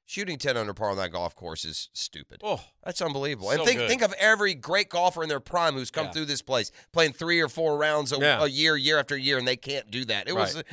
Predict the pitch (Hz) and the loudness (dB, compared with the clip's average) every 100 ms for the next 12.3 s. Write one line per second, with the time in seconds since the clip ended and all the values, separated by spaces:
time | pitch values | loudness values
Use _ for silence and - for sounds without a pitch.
0 | 180 190 180 180 156 147 180 151 120 117 | -12 -10 -2 0 0 -2 -2 0 2 2
1 | 131 - 202 262 226 175 _ - _ _ | -2 -4 -6 -4 -6 -10 _ -20 _ _
2 | _ - 190 165 98 80 95 90 73 71 | _ -6 -2 0 -2 -6 -4 -4 -6 -12
3 | - _ 101 98 92 98 76 123 123 123 | -12 _ -10 -8 -4 -6 -2 -2 2 2
4 | 113 107 139 120 87 107 156 131 123 117 | 4 4 2 0 0 2 4 4 0 -2
5 | 101 95 85 80 85 123 165 185 175 175 | -4 -4 -4 -4 0 4 4 4 4 2
6 | 220 208 185 208 233 139 196 233 202 202 | 2 2 4 4 2 -2 0 0 0 -2
7 | 233 143 226 - 220 175 135 156 165 120 | 0 2 2 4 0 4 6 6 6 4
8 | 208 180 180 165 226 214 208 233 220 175 | 2 2 0 2 4 4 6 6 4 2
9 | 202 208 202 190 202 170 185 220 196 - | 2 2 2 2 0 -4 0 0 0 4
10 | 262 226 160 156 156 151 175 214 196 165 | 4 4 -2 -4 0 4 4 4 0 -4
11 | - 165 175 151 120 156 - 143 113 135 | -4 0 0 0 -4 -8 -6 -10 -6 -6
12 | 123 113 | -6 -8